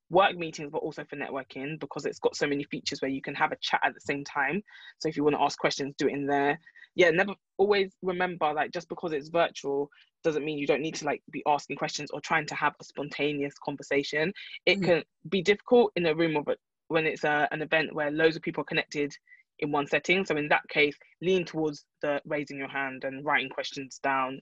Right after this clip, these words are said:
Speaker 1: in the chat, things like that. If there's a smaller group, just try and remember you're just having a conversation. Like, just
Speaker 2: Mm.
Speaker 1: say things you would normally do. Um, and yeah, and also with virtual networking, it starts with just keeping an eye out for events.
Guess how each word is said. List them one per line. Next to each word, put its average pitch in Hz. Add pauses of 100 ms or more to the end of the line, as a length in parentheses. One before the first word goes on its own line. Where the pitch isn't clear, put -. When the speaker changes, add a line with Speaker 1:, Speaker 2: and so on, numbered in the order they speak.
Speaker 1:
in 156
the 143
chat, 143
things 135
like 110
that. 123 (300)
If 156
there's 156
a 160
smaller 185
group, 131 (380)
just -
try 190
and 190
remember 180
you're 165
just 175
having 170
a 156
conversation. 160 (580)
Like, - (100)
just 185
Speaker 2:
Mm. 165
Speaker 1:
say 160
things 156
you 151
would 151
normally 156
do. 139 (480)
Um, 156 (480)
and 170 (160)
yeah, 190
and 180
also 220
with 165
virtual 170
networking, 143
it 143
starts -
with 156
just - (180)
keeping 170
an 160
eye 156
out 147 (100)
for 156
events. 160